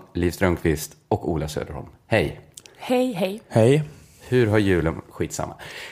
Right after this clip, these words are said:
Speaker 1: Eh, året började dåligt för oss komiker. Inte minst de i, i Frankrike fick vi alldeles precis veta innan vi gick in här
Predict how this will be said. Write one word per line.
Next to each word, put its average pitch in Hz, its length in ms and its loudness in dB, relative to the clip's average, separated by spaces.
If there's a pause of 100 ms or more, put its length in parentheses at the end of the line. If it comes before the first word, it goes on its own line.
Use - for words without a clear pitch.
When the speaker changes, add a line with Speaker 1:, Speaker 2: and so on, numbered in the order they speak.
Speaker 1:
Eh, 131 360 6 (680)
året 180 280 8
började 165 360 8
dåligt 156 460 4
för - 180 -2
oss 127 220 2
komiker. 120 500 4 (580)
Inte 113 220 2
minst 107 480 2
de 95 360 0
i, 92 400 6
i 90 40 4
Frankrike 95 480 2
fick - 200 -4
vi 101 40 4
alldeles 90 560 2
precis 92 280 2
veta 90 380 2
innan 85 200 2
vi 95 60 2
gick - 160 -2
in 92 160 0
här 87 260 2